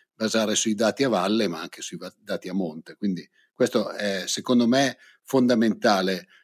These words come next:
Certo ci vorrà un cambio di mentalità, però io sono ottimista perché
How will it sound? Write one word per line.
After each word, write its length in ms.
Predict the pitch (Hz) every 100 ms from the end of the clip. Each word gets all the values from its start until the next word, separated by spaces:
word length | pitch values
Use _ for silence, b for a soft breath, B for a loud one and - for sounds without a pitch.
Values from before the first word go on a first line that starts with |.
| _
Certo 380 | - 165 170 185
ci 140 | 175 143
vorrà 540 | 135 147 139 135 143
un 260 | 143 131 -
cambio 500 | 143 135 139 131 123
di 120 | 123
mentalità, 680 | 123 110 120 117 113 95
però 180 | - 180
io 160 | 220 196
sono 280 | - 135 127
ottimista 1160 | 123 120 117 120 131 - 156 147 156 151 156
perché 560 | 117 110 - 104 98